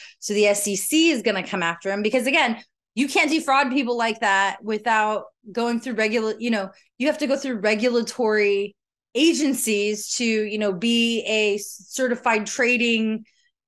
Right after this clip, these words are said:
um, brand. And anyway, he violated all sorts of laws. But where I did see also, back to the, you know, is this collusion? Are they all just screwing with us? Probably.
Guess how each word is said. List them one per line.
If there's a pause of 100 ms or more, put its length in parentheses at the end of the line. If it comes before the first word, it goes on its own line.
(460)
um,
brand.
And (420)
anyway,
he
violated
all
sorts
of
laws.
But
where
I
did
see
also, (320)
back
to
the,
you
know,
is
this
collusion?
Are
they
all
just
screwing
with
us?
Probably.